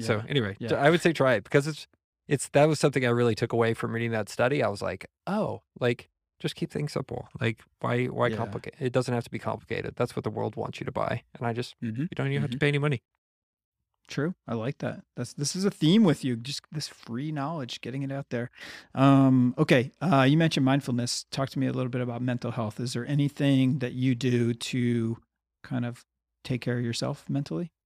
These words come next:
Speaker 1: Um, yeah, I mean, I think that I have developed habits just based on a level of self-awareness and mindfulness about stuff. Like, those are positive feedback habits. So, you know, I think when you practice mindfulness, which is being aware of, you know,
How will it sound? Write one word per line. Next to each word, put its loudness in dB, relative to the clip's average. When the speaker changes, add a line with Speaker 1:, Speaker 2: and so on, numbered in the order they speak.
Speaker 1:
Um, 6
yeah, 6
I 8
mean, 4
I 8
think 0
that 4
I 2
have -2
developed -2
habits -2
just -6
based -4
on -2
a -2
level -2
of -8
self-awareness -4
and -6
mindfulness -6
about -2
stuff. -2
Like, -4
those -2
are -2
positive -2
feedback -4
habits. -2
So, -4
you 0
know, 6
I 4
think 0
when 2
you 0
practice 0
mindfulness, -2
which -8
is -8
being -2
aware 2
of, -6
you -4
know, -2